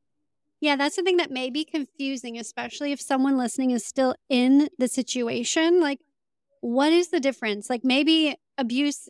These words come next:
was normalized in their childhood, so they think that this is normal. Like, what is the difference between normal conflict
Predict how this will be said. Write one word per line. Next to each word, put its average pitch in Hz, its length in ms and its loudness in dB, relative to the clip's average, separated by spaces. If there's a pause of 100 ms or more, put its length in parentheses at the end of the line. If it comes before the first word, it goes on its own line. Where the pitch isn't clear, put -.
was 269 220 -2
normalized 254 640 0
in 247 120 -4
their 262 120 -2
childhood, 240 560 0
so 262 140 -2
they 247 160 0
think 262 320 -2
that 226 160 -10
this 262 180 -4
is 226 160 -6
normal. 247 380 2
Like, 220 200 -2
what 262 200 -4
is 339 120 0
the 311 100 -6
difference 285 360 -6
between 254 380 -6
normal 269 340 0
conflict 247 560 -6